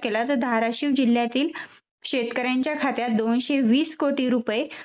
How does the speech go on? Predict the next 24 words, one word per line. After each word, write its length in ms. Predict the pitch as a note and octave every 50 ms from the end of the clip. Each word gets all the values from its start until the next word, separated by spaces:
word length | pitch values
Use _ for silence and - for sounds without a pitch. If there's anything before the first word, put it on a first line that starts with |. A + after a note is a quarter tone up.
| - _ -
ही 320 | D4+ E4 F4+ G4 - - -
रक्कम 640 | G#3+ A#3 A#3+ A#3+ A#3+ A#3+ A#3+ - C#4 D4+ D#4 F4 E4+
जवळपास 600 | C#4+ C#4 C4 A#3 A#3 B3 C4 C#4 C#4 C#4+ D#4 D4 - -
तीन 180 | C#4 C4 B3+ B3
ते 100 | C4+ C4+ C#4+
साडेतीन 640 | - C#4+ B3 A#3 B3+ A#3+ - - C#4 C#4 C#4+ D#4
लाख 260 | D4+ C#4+ C4 B3+ B3+
शेतकरी 400 | - - C4 B3 - - A3+ A3
बांधवांना 540 | A3+ A3 A3 A3 A3+ A#3 A3 A3 A3 A#3 D4 E4+ - - - - - - - -
मिळणार 400 | A#3 A#3 A#3+ A#3 A3+ A3+ A3 A3
आहे. 200 | A3 G#3+ A3+ A3
म्हणजेच 500 | A3 A#3 A#3 A#3 A#3 C#4+ D#4+ D#4+ D#4+ D#4+ F4+ F4+ F#4 F4 -
संपूर्ण 580 | - - C4+ B3+ B3 A3+ B3 C#4 C#4+ D#4 E4 D#4
धाराशिव 460 | D#4 D4 C4 B3+ B3 B3 - C#4 C4
जिल्ह्यातील 600 | A#3 A#3+ A#3+ A3+ A3+ A3+ A3+ A3+ C#4 C4+ C#4+ C#4+ C#4+ - - - -
तीन 320 | C4 C4 C4+ C#4 D4 D#4 D4+
ते 120 | D4 D4+
साडेतीन 560 | D4+ - D4 A#3+ A#3 B3 A#3 - B3+ B3 B3 A#3
लाख 260 | A#3 A#3 C#4 D4 D4
शेतकरी 380 | - D4+ B3+ - - A#3 A3
बांधवांसाठी 680 | G#3+ A3 G#3+ A3+ A3+ A#3 A#3 A#3 A#3 A3+ B3+ B3 B3 D4
ही 100 | D#4+ E4+ E4
खुशखबर 480 | F4 D#4+ B3+ - - D4 B3+ A#3 A#3 A#3
आहे 260 | G#3+ G#3+ A3 B3 D4